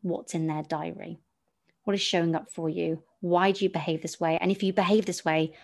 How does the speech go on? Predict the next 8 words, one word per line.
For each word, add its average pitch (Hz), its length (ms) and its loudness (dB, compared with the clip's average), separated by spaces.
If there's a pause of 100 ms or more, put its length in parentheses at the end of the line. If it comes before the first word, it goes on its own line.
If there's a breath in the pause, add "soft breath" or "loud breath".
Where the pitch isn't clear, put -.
(180 soft breath)
what's 202 240 -4
the - 80 -8
consequence - 680 -2
of 160 140 -4
that, 165 260 -2
good 190 220 2
and 170 180 -2
bad? 160 300 -6